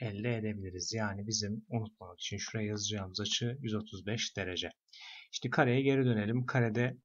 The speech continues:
bu açı doksan derece. Dolayısıyla içte kalan açı yüz otuz beşten düştüğümüz zaman kırk beş derece olarak elde edilir. Ayrıca karenin kenarları eşit.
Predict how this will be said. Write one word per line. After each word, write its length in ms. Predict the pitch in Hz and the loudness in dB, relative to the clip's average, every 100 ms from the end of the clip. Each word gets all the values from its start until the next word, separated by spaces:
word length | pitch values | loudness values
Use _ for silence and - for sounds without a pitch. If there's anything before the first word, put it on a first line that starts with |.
| _ - _ _ _ - | _ -20 _ _ _ 2
bu 120 | 127 | 4
açı 220 | 110 135 | 4 4
doksan 420 | 123 117 - 120 110 | 4 4 4 4 4
derece. 320 | 101 101 117 | 2 2 2
Dolayısıyla 640 | 117 117 113 - 117 123 131 | 2 4 4 4 4 0 0
içte 360 | 123 - 120 | 2 4 2
kalan 400 | 127 110 98 101 - | 2 2 0 -2 0
açı 400 | 127 - 120 123 - _ _ _ - | 6 8 8 0 -6 _ _ _ -2
yüz 160 | 123 | 0
otuz 300 | 120 120 113 | 0 -2 0
beşten 380 | 110 107 110 101 | 2 2 0 0
düştüğümüz 480 | 104 - 120 120 113 | -2 -2 0 2 0
zaman 260 | 117 120 127 | 2 2 0
kırk 280 | 123 113 | -2 -2
beş 200 | 113 - | -2 0
derece 220 | 107 95 92 | -2 -2 -4
olarak 320 | 90 82 - | -4 -8 -2
elde 320 | 117 120 127 | 2 4 4
edilir. 400 | 123 113 117 123 - _ _ - | 4 2 0 -2 -6 _ _ 2
Ayrıca 260 | 160 160 147 | 4 4 2
karenin 320 | 147 143 139 | 0 0 -2
kenarları 500 | 143 139 131 127 120 | 0 2 2 2 2
eşit. 380 | 123 - 131 | 2 2 0